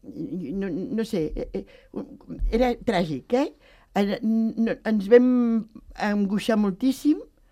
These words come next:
van sortir com van poder, el, el, els gats, eh, em, em, em, em vaig comptar jo així, a grosso modo, com deu o dotze, i, i, bueno,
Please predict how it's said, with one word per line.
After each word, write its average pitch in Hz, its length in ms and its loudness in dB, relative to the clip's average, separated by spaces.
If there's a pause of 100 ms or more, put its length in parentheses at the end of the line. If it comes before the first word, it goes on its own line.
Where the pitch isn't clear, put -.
(560)
van 202 520 4
sortir 208 600 -2
com 202 260 0
van 208 200 2
poder, 208 420 2 (440)
el, 196 260 0
el, 190 220 0 (240)
els 170 280 -6
gats, 262 560 -2 (400)
eh, 190 560 -4
em, 180 420 -6
em, 196 260 -2
em, 185 560 -6 (120)
em 214 180 -4
vaig 247 240 4
comptar 240 380 2
jo 226 120 6
així, 214 300 0
a 196 240 0
grosso 202 360 -2
modo, 196 280 0
com 175 280 -2
deu 196 200 4
o 180 80 -2
dotze, 220 400 -2 (960)
i, 202 920 0
i, 196 120 -6
bueno, 190 340 -2